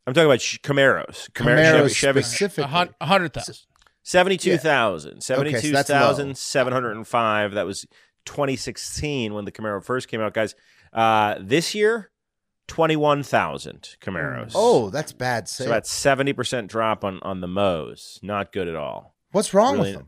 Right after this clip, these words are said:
Speaker 2: What's wrong
Speaker 1: really
Speaker 2: with the
Speaker 1: not
Speaker 2: current Camaro? What did they
Speaker 3: Is it
Speaker 2: do to it?
Speaker 3: Yeah,
Speaker 1: I don't
Speaker 3: what's
Speaker 1: know,
Speaker 3: going
Speaker 1: man.
Speaker 3: on? Is
Speaker 1: I
Speaker 3: it like
Speaker 1: don't
Speaker 3: the
Speaker 1: know.
Speaker 3: new Bronco?
Speaker 1: The new Bronco, I think, is doing well. I re-, I re-, uh, you can rent a Camaro. Like, if you get the upgrade, that's one of the things that you can do is you can rent a Camaro.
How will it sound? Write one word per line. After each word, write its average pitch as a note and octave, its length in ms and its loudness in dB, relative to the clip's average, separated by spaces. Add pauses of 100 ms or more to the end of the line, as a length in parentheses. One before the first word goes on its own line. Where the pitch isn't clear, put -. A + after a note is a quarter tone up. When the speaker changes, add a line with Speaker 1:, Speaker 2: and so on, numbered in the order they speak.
Speaker 2:
What's F3+ 200 -6
wrong A#3+ 200 6
Speaker 1:
really A3+ 100 2
Speaker 2:
with G3+ 60 -6
the G3+ 60 -4
Speaker 1:
not G3 100 -4
Speaker 2:
current G#3 220 -4
Camaro? A3+ 460 -8
What D#3 120 -6
did G3 100 -4
they G3+ 80 4
Speaker 3:
Is F3+ 60 2
it - 20 -2
Speaker 2:
do G#3 140 2
to C3 140 0
it? - 120 -20 (680)
Speaker 3:
Yeah, D3 100 -10
Speaker 1:
I C#3+ 140 0
don't C4 80 0
Speaker 3:
what's A#3 100 0
Speaker 1:
know, F#3 180 6
Speaker 3:
going D3+ 100 4
Speaker 1:
man. B2+ 340 -2
Speaker 3:
on? B2 140 -14 (100)
Is C3 80 -8
Speaker 1:
I D#3 80 -6
Speaker 3:
it - 20 -4
like F#3 100 0
Speaker 1:
don't E3+ 60 -4
Speaker 3:
the D#3+ 60 0
Speaker 1:
know. D3+ 80 0
Speaker 3:
new C#3+ 100 -2
Bronco? C#3 680 -2 (680)
Speaker 1:
The C3+ 140 -8
new A#3+ 120 -2
Bronco, D#4+ 420 4
I D3 80 4
think, D3+ 200 0
is A#2+ 120 0
doing A#2 320 0
well. A2+ 480 2
I D3+ 100 4
re-, G#3+ 280 6
I D#3 100 0
re-, F3 220 6 (160)
uh, - 40 0
you D3 160 0
can A3 140 4
rent F#3 220 4
a - 20 2
Camaro. F2+ 640 -2
Like, G#2 240 -2
if A2+ 140 -4
you B2+ 120 -2
get C3+ 140 0
the A2+ 120 2
upgrade, F2 600 0
that's - 200 -6
one A2 120 0
of F#2 80 -4
the G2+ 60 -6
things G2+ 160 -6
that F#2 80 -8
you F2+ 140 -8
can F2 140 -8
do F2+ 180 -4
is E2 100 -10
you F2 80 -12
can E2+ 120 -12
rent E2 220 -10
a E2+ 40 -20
Camaro. C#2+ 460 -14